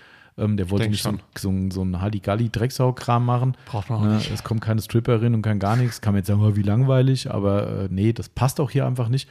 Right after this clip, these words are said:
Speaker 2: Ja.
Speaker 1: Ähm, und außerdem finde ich, man muss die Wünsche respektieren. Wenn Leute da sind, die sagen, ey, macht, was ihr wollt, ich mach alles mit, dann okay. Ne,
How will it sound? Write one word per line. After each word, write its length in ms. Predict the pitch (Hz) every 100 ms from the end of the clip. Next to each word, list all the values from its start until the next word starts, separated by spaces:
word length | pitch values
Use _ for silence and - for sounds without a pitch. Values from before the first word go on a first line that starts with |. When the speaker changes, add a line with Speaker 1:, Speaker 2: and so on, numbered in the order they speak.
| -
Speaker 2:
Ja. 120 | 107 - - -
Speaker 1:
Ähm, 140 | 107
und 120 | 104
außerdem 300 | 101 107 117 139
finde 220 | - 117
ich, 140 | -
man 160 | - 104
muss 180 | 104 -
die 140 | 101
Wünsche 260 | 95 117 104
respektieren. 640 | 101 - 90 - 131 135 101
Wenn 100 | 98
Leute 280 | 101 117
da 240 | 110 107 104
sind, 140 | 110
die 60 | 104
sagen, 260 | 98 101
ey, 120 | 101 98
macht, 260 | 107 -
was 100 | 104
ihr 120 | 98
wollt, 220 | 92 113 113
ich 160 | -
mach 140 | 104 90
alles 240 | 104 87
mit, 280 | 110 135 -
dann 120 | 104
okay. 360 | 98 113 139 180 - - - _
Ne, 480 | 107 113 120 - 110